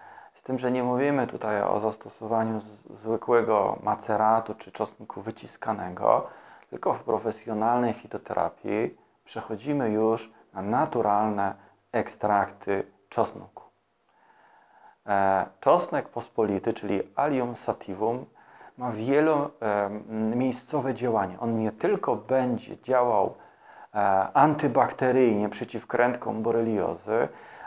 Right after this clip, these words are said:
ale proszę pamiętać, że czosnek ma również takie zastosowania jak nadciśnienie, jak, e, e,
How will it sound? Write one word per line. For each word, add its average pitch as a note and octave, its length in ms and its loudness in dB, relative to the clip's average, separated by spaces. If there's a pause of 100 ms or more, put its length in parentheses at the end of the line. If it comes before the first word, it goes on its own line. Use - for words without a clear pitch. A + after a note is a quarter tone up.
ale A2+ 80 4
proszę - 420 2
pamiętać, B2 600 0
że A2 80 -2
czosnek - 600 -4
ma A#2 100 0
również A#2+ 360 -2
takie A#2 260 -2
zastosowania G#2 880 -2 (440)
jak G#2+ 460 6
nadciśnienie, G2+ 1160 -4 (500)
jak, G2 540 0
e, G#2 40 0
e, G2+ 680 0